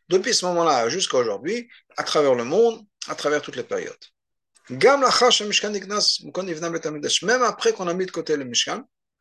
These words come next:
et qu'on a remplacé le Mishkan par le Bet Hamikdash. Pourquoi est-ce qu'on a besoin de savoir ça ? Et c'est de l'histoire. Pas plus que ça, c'est juste de l'histoire. Bishtamasi povadim madach binyan Bet Hamikdash.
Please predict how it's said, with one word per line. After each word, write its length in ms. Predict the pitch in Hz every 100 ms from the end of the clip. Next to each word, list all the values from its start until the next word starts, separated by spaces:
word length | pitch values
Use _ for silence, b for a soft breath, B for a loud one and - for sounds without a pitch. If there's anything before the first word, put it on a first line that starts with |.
| _ _ _ _ _ _ _ -
et 100 | 170
qu'on 160 | 175
a 60 | 170
remplacé 420 | 175 175 170 -
le 100 | 190
Mishkan 300 | 185 170 202
par 140 | 180 180
le 60 |
Bet 180 | 175 175
Hamikdash. 460 | 170 180 185 - -
Pourquoi 180 | 131
est-ce 80 | 190
qu'on 120 | - 156
a 40 |
besoin 180 | 160 175
de 40 |
savoir 320 | - 156 160
ça ? 460 | - - - 190 -
Et 60 | 165
c'est 120 | 170
de 40 |
l'histoire. 360 | 185 - 247 - _ _ _ _ _ _ _ _ _ _ _ _
Pas 100 | 175
plus 180 | 196 196
que 100 | 185
ça, 220 | - -
c'est 140 | - 156
juste 180 | 190 180
de 60 |
l'histoire. 400 | 180 170 135 101 _ _ _ _ _ _ _ _ _ _ B B B B B
Bishtamasi 640 | 196 320 - 156 156 151 143
povadim 360 | 147 147 147
madach 300 | 143 143 139
binyan 220 | 143 143
Bet 160 | 139 139
Hamikdash. 1120 | 139 139 139 139 131 135 135 135 - - -